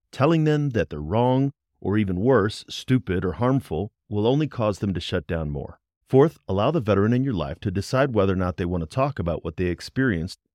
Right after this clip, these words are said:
or what they're currently dealing with. I've seen this happen both ways. Someone who supports a veteran wants to hear about what they went through, but the veteran doesn't want to talk about it. Or a veteran wants to talk about it, but the person they're seeking support from doesn't seem to care.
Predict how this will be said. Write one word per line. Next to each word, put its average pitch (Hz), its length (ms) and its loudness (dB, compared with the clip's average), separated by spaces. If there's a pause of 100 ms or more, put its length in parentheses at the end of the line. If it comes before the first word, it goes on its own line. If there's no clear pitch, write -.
or 131 80 2
what 104 200 2
they're 113 120 0
currently 90 340 -6
dealing 120 360 0
with. - 160 -12 (540)
I've 151 140 0
seen 185 220 -2
this 151 160 -2
happen 107 320 -2
both 90 260 -2
ways. - 320 -12 (260)
Someone 123 320 6
who 120 60 6
supports 151 480 -2
a - 20 -2
veteran 95 320 2
wants 92 200 -2
to 90 80 -12
hear 151 180 -2
about 113 240 0
what 95 160 -4
they 90 100 -4
went 127 300 0
through, 71 240 -10
but 90 160 -6
the 90 60 -6
veteran 90 340 0
doesn't 87 260 -8
want 80 180 -10
to - 60 -20
talk 127 220 -6
about 62 260 -14
it. - 80 -14 (360)
Or 104 80 2
a 101 40 2
veteran 104 380 2
wants 170 240 0
to - 100 -6
talk - 360 -10
about 67 220 -10
it, - 140 -10 (160)
but 107 160 -4
the - 80 -10
person 127 460 -2
they're 95 140 -2
seeking 95 340 -6
support 147 400 -6
from 85 240 -6
doesn't 95 300 -2
seem 90 220 -4
to 80 60 -6
care. - 360 -12